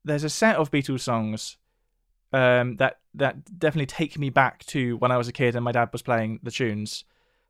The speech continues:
which is, and those songs always just give me that kind of cozy feeling. Songs like I Am the Walrus and Strawberry Fields, um, and, and some of the slightly later stuff like Get Back, just songs that he would play a lot,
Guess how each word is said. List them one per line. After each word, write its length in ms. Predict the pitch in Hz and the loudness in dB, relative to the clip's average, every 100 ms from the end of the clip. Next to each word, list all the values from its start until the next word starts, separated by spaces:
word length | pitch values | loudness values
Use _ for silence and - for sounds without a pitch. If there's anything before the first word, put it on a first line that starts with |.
| _ | _
which 220 | 143 131 | -4 -2
is, 140 | 131 - _ - | -2 -6 _ 0
and 260 | 135 139 131 | 2 4 8
those 220 | 151 151 | 8 8
songs 260 | 156 147 | 4 2
always 460 | 139 165 151 139 131 | 2 4 6 6 2
just 180 | 127 - | -4 -2
give 160 | 139 | -2
me 140 | 131 120 | -2 0
that 180 | 120 - | -2 0
kind 160 | 131 | -6
of 100 | 120 | -4
cozy 320 | - 135 123 | 0 0 0
feeling. 420 | 120 135 123 113 113 | -2 2 2 0 0
Songs 300 | 139 131 127 | -2 -2 2
like 280 | 117 113 _ _ - | 2 2 _ _ -2
I 160 | 123 123 | 2 2
Am 120 | 123 | 2
the 60 | |
Walrus 460 | 120 113 120 113 - | -2 0 0 0 -4
and 100 | 113 | -10
Strawberry 340 | - 127 113 | -4 -2 -2
Fields, 640 | 110 123 120 117 113 - - _ _ _ _ _ - | -2 2 2 2 -4 -10 -16 _ _ _ _ _ -2
um, 420 | 117 117 117 113 | 2 4 4 4
and, 180 | 185 208 | 2 2
and 160 | 226 | -2
some 180 | 220 240 | -2 0
of 80 | 196 | 0
the 100 | 175 | 0
slightly 300 | - 165 135 | 2 0 2
later 240 | 135 135 | 0 0
stuff 240 | 131 139 135 | -2 -2 -2
like 160 | 123 | -4
Get 200 | - - | -4 -6
Back, 400 | - 131 127 - _ _ _ _ _ - | 0 0 0 -6 _ _ _ _ _ -14
just 220 | 170 147 | -8 -2
songs 220 | 175 156 | 0 2
that 60 | 151 | 2
he 140 | 165 | 0
would 160 | 151 147 | 0 -2
play 260 | - 143 131 | 2 4 4
a 60 | |
lot, 340 | 127 131 113 | 6 6 4